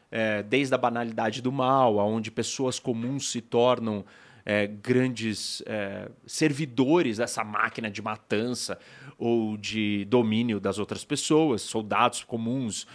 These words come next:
ou pessoas afiliadas a um partido comunista, gente que vai e executa essas ordens. Uma, uma figura de liderança, é, carismática que vem de um sonho, que todos os dois lados tiveram, é,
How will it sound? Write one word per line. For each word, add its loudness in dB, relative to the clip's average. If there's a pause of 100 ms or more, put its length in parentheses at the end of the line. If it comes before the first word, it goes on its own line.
(300)
ou 0
pessoas -2
afiliadas 2
a 0
um -8
partido -6
comunista, -8
gente -6
que -6
vai -2 (280)
e 6
executa 2
essas -4
ordens. -8 (360)
Uma, 4
uma 4
figura 2
de -2
liderança, 2 (880)
é, 6 (320)
carismática 4
que -6
vem 0
de -6
um -4
sonho, -2 (640)
que -4
todos -8
os -6
dois 0
lados -2
tiveram, 0 (480)
é, 0